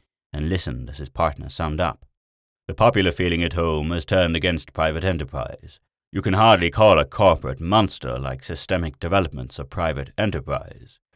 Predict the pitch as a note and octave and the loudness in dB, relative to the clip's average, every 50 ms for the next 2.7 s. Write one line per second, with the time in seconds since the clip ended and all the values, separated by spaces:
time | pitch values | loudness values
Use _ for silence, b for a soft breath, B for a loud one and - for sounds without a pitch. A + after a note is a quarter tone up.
0 | _ - E2+ F#2 G#2 G#2 F#2+ - - G#2 G2+ F#2 F#2 E2+ F2 D#2+ C#2+ C2 - D2 | _ -6 -4 -2 0 0 0 0 0 0 0 0 0 -2 -4 -6 -8 -8 -10 -10
1 | C#2+ - G2 G2 F#2 F#2 D2+ B1 A1+ B1+ - - - _ - - - A#2 A2 E2 | -4 -2 0 0 0 0 -2 -4 -6 -8 -8 -12 -18 _ -4 2 6 6 8 8
2 | D2 C#2+ C#2+ C2 C2 - E2 D2 A#1+ G1+ G1+ - - - | 6 4 0 -2 -4 -4 -4 -6 -6 -8 -12 -18 -20 -20